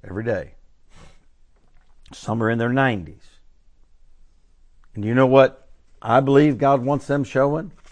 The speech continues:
Is how powerful the grace of God is, not how powerful grumpiness is. Okay?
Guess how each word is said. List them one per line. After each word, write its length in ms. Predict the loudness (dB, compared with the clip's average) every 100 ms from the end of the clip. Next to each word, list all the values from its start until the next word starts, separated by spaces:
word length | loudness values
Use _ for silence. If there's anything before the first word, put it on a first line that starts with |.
| -20 -18
Is 100 | -10
how 160 | -8 -8
powerful 540 | -4 -2 0 -2 -4
the 80 | -2
grace 260 | 0 -2
of 80 | -2
God 260 | -2 0 -2
is, 160 | -6
not 200 | -6 -6
how 160 | -2 -4
powerful 440 | -4 -4 -4 -6
grumpiness 600 | -10 -8 -8 -10 -14 -16
is. 340 | -18 -20 -20 -20 _ _ _ -20 -20 _ _ _ _ -20 -20 _ _ -6
Okay? 300 | -2 0